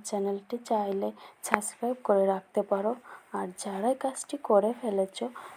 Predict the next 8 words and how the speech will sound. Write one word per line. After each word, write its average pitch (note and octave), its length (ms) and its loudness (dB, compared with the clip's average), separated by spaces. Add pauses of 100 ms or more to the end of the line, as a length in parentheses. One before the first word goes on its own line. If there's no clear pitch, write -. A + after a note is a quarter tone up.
(100)
তাদেরকে G3 520 -6
আমার A3+ 320 -2
অসংখ্য G3 560 2 (120)
ধন্যবাদ। F3+ 440 -6 (560)
তো C#4+ 100 6
বন্ধুরা, A3+ 480 4 (140)
আমি G3 160 2 (360)
কড়াতে G3 440 4